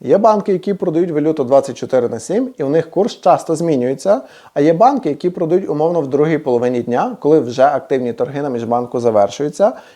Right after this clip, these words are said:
і таким чином ці банки ставлять опосередкований курс обміну для клієнта. В обидвох підходах є плюси і мінуси. Наприклад, Монобанк і Приватбанк продають увесь робочий час, і ви можете як і вловити високий курс, так і дуже низький.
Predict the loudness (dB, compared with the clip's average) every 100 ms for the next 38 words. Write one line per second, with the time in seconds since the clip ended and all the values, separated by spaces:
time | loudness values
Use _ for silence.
0 | -4 -2 0 0 -2 0 0 0 0 2
1 | 2 -2 -2 2 2 2 -4 -4 -4 -2
2 | -4 2 2 2 0 -2 -2 -2 -2 0
3 | 0 -4 -2 -4 -4 -4 -2 -2 -4 -14
4 | _ _ -20 -20 -20 -4 -2 -2 2 2
5 | 2 -6 0 2 4 2 0 0 -6 -4
6 | -4 -2 -2 -2 -6 -14 -20 _ -10 -2
7 | 0 2 0 0 0 4 2 2 -10 -6
8 | -2 0 2 0 0 -12 -8 -2 -2 -2
9 | -2 0 0 -2 -2 -2 -2 0 2 2
10 | -4 -20 -18 -2 2 2 2 0 2 2
11 | 2 0 0 2 2 2 2 2 0 -4
12 | -4 -4 -4 -4 -6 _ -12 -8 -4 -4
13 | -2 -2 -2 -4 -14